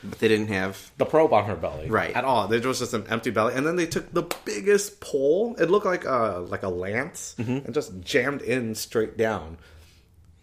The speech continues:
Speaker 2: No guy, I mean, the whole point of an ultrasound-guided biopsy is to actually know where you're going. And they're like, "Ah, good enough."
Speaker 1: Yeah.
Speaker 2: Bam!
Speaker 1: Th-, this ultrasound has helped us find her stomach.
Speaker 2: Correct.
Speaker 1: Her pancreas is there somewhere.
Speaker 2: Mm-hmm.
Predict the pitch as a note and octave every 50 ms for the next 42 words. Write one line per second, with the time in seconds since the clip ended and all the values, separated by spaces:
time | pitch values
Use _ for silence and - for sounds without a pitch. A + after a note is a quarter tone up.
0 | _ - - - A2 A2+ A2+ B2 C#3 D#3 D#3+ C#3 B2+ A#2 A2 - - - B2 B2
1 | B2 A#2+ A2+ A2 A2 - - - A#2+ A2+ G#3 A3 G#3+ - - B2 B2+ C3+ C3 A#2+
2 | A#2 - G#2+ - - A2 - A2+ G#2+ G#2+ G2+ F2+ - - F#2+ F2 F#2 F#2 F2+ G2
3 | F#2+ F2+ F2 - - - - - - - - - - - - F#2 E2 - F2+ F2
4 | F2 F#2+ G2+ - - C3 B2+ A#2 G2+ F#2 - - - F#2+ F#2+ - G#2+ F#2 F2+ F#2
5 | F#2 F#2+ G2 F#2+ F#2 F2+ F2+ F2+ F2+ F2+ F#2 G2+ A2+ C3 C#3+ - - - - -
6 | - - - - - - - B2+ C3+ C#3+ C3+ B2 - - - - - - - -
7 | D#3 D3 D3 D3 C#3 C#3 C3+ C3 B2+ A#2 G#2+ - - E3+ D3 B2+ G#2+ F2+ E2 -
8 | - - A2 G2+ - G#2+ B2+ D3 C#3 A#2+ - - - D3 D3 D3 C#3 C#3+ D#3 B2+
9 | G#2 B2 A2+ - A#2 A#2 A#2+ C3 C3+ C3 D3 C3+ A#2+ A#2 A2+ - A2+ A2+ - A2+
10 | G#2 - - A2 G2+ A2+ C3 D3+ D#3 - - D3+ B2+ A#2+ F3 - - - - -
11 | - A#2 A2 F2+ - - - - G#2 - - C3 B2 A#2 - C#3 B2 A#2+ B2+ A#2+
12 | A2+ A#2+ A#2 A2 - - C#3+ C3+ C3+ B2+ B2+ B2 A#2+ B2 A#2+ - - - C3 A2+
13 | B2+ G#2+ G#2